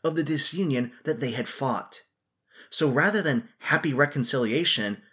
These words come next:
these events exemplify the continued conflict between veterans. As time went on, by the mid-eighteen nineties, many in the country, especially in government and the media, wanted to push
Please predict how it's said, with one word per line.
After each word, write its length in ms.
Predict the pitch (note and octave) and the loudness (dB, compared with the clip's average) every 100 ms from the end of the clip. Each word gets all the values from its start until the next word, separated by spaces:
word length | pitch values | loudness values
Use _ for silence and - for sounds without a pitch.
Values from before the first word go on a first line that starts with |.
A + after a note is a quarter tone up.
| _ | _
these 220 | C3+ F#3+ | -4 -2
events 360 | E3+ D#3 D#3 - | 0 0 -2 -4
exemplify 800 | B2+ - D#3+ E3 C3 B2 A2+ A2 - - | -4 0 0 -2 -4 -2 0 -2 -6 -10
the 80 | - | -8
continued 640 | - E3+ - G3+ G#3 G3 - | -6 -6 -6 -2 -2 -2 -6
conflict 600 | - F#3 D3 A#2+ A2 - - | -4 -4 -2 -2 -2 -4 -14
between 380 | C3 - A#2 G2+ | -10 -4 -2 0
veterans. 720 | A#2 A#2+ G#2+ F#2+ F#2+ - - _ _ _ _ _ _ _ _ _ _ _ _ - | 2 2 2 -2 -4 -6 -6 _ _ _ _ _ _ _ _ _ _ _ _ -10
As 180 | E3 D3+ | -8 -6
time 380 | - G3+ A3 G3 | -6 -4 -2 -2
went 200 | F3 - | -4 -6
on, 360 | G#2+ F#2+ - - _ - | -8 -8 -12 -18 _ -8
by 120 | C#3+ | -6
the 100 | E3 | -4
mid-eighteen 600 | F#3+ G#3 D#3+ D#3 - D3+ | -2 -2 -2 -8 -6 -4
nineties, 580 | A#2 A2 A2 G#2+ - - _ _ _ - | -2 -2 -4 -6 -8 -12 _ _ _ -12
many 380 | F3 G#3+ G#3 C#3 | -4 -2 0 0
in 80 | |
the 80 | G#2+ | -2
country, 640 | - A#2+ A2+ B2 A#2 A2 _ _ - | -4 -4 -2 -2 -4 -4 _ _ -8
especially 520 | C#3 - F#3+ - E3 | -4 -2 0 0 -2
in 120 | A2+ | -4
government 420 | G2 C3+ B2+ C3+ G#2+ | -2 -2 0 -4 -4
and 100 | G#2+ | -4
the 40 | |
media, 500 | A2+ C3+ C3+ C3 C3 _ _ _ | -2 0 0 -2 -4 _ _ _
wanted 340 | B2+ F#3 A3 A3 | -6 -2 -2 -2
to 100 | - | -8
push 380 | - D3 - | -2 0 0